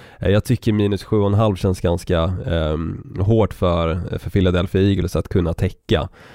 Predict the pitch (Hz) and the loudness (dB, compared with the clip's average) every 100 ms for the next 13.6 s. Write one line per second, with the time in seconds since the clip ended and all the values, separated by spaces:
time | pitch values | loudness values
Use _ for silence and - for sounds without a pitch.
0 | - - - 64 - 98 107 95 87 82 | -20 -8 -4 -4 0 0 2 0 0 0
1 | 92 82 - 87 90 104 87 85 82 78 | 0 0 0 0 0 0 0 0 0 -2
2 | 95 87 69 92 87 92 82 82 80 - | 0 2 2 0 0 0 0 0 -2 0
3 | 95 - 92 - 110 107 - 95 92 92 | -2 0 -2 2 2 2 0 0 2 4
4 | 82 85 82 98 101 90 92 107 92 95 | 2 0 0 2 2 2 2 0 0 -2
5 | 90 87 101 95 87 87 85 78 80 92 | -2 0 0 0 0 -2 -4 -4 -6 0
6 | 107 101 95 98 101 95 92 87 80 87 | 2 2 2 2 2 0 -4 -4 -4 -4
7 | - 101 - - 80 85 85 82 92 92 | 0 0 0 -2 -2 -2 -4 -6 -2 0
8 | 90 - 78 - - - - - - 80 | 0 -2 -6 -6 -16 -20 -20 -12 -2 -2
9 | 92 95 92 78 80 - - 117 120 107 | 0 0 2 0 -4 -8 -4 0 4 2
10 | 92 87 104 90 80 82 85 - - 98 | 0 0 2 2 0 0 -2 -2 2 2
11 | - 76 69 78 98 117 117 107 98 98 | 2 -2 -2 0 2 2 2 0 0 -2
12 | - 107 110 104 - 95 85 80 - - | 2 2 4 2 0 -2 0 -2 -6 -16
13 | - - - 69 73 | -20 -14 -6 -4 -2